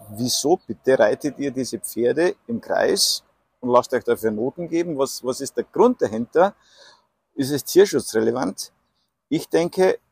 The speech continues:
der Grund ist einfach, dass wir diese wunderbaren Geschöpfe, diese Pferde, nicht mehr hätten, wenn wir diese Turniere nicht hätten. Wir hätten keine Zucht mehr, wir hätten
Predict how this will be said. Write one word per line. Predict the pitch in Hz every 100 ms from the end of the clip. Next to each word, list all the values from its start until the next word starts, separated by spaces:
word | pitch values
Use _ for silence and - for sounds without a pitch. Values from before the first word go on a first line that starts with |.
| _
der | 123
Grund | 117 143 190
ist | - 175 -
einfach, | 202 139 185 185 175 -
dass | 131 123
wir | 123
diese | 123 117 110
wunderbaren | 160 160 127 123 107
Geschöpfe, | 101 117 135 165
diese | 127 107
Pferde, | - - 110 127 151 170 - _ _ _ _ _ _ -
nicht | 131 -
mehr | 117
hätten, | 147 - 151
wenn | 101 101
wir | 98
diese | 101 98
Turniere | - 113 156 147 104
nicht | 95 -
hätten. | - 101
Wir | 107
hätten | 104
keine | - 117 117
Zucht | - 196 -
mehr, | 165 147
wir | 123
hätten | 120 - 120